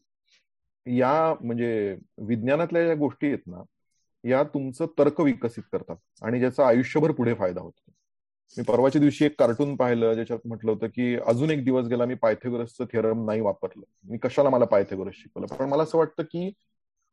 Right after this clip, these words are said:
ऑर्गॅनिक केमिस्ट्री असेल किंवा फिजिक्स, सगळ्यांची आई, जननी,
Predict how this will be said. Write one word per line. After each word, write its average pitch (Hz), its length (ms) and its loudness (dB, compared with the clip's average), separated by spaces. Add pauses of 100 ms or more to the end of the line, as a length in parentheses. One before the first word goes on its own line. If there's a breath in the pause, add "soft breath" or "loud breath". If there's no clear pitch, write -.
(100)
ऑर्गॅनिक 147 440 2
केमिस्ट्री 135 440 -2
असेल 117 180 0
किंवा 180 320 -2 (100)
फिजिक्स, 175 300 0 (380)
सगळ्यांची 123 380 0
आई, 107 200 4 (220)
जननी, 117 360 0